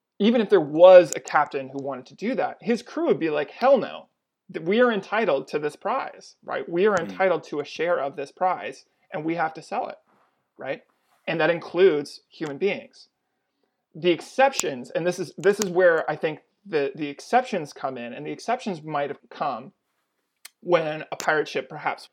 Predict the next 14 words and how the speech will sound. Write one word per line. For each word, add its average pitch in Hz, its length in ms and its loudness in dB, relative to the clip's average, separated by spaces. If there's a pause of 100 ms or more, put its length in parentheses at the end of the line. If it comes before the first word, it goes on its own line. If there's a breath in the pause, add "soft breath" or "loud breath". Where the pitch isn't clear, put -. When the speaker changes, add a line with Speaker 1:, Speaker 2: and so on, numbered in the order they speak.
(140)
Speaker 1:
was 143 500 0
low 143 280 2
on 135 160 -6
manpower 165 600 -2
and 143 180 -8
they 135 100 -8
needed 131 360 -8
to 127 460 -12 (280)
bring 147 200 -4
in 135 260 -6
new 127 120 -6
crew 156 280 -4
members. 208 580 -2 (180)
That 175 320 4